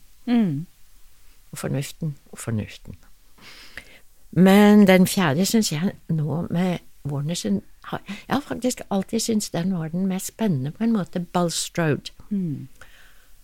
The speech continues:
Speaker 2: Han er onkel til Rosamund og Fred.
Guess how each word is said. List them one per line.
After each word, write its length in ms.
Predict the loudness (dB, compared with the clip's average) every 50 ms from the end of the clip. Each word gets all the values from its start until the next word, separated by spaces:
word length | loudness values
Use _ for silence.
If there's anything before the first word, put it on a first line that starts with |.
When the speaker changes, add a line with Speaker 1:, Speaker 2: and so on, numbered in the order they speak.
| -20 -20 -20 -20 -20 -10
Speaker 2:
Han 580 | -4 -2 0 2 2 2 4 4 4 2 2 0 -2 -6 -6
er 500 | -4 -2 -2 0 0 0 0 0 0 0
onkel 320 | 0 -2 -2 -2 -4 -6 -6
til 300 | -4 -6 -4 -2 -2 -2
Rosamund 560 | -2 -2 -4 -4 -6 -6 -6 -6 -6 -6 -6
og 80 | -8 -10
Fred. 540 | -10 -14 -8 -4 -2 -2 -2 -2 -4 -6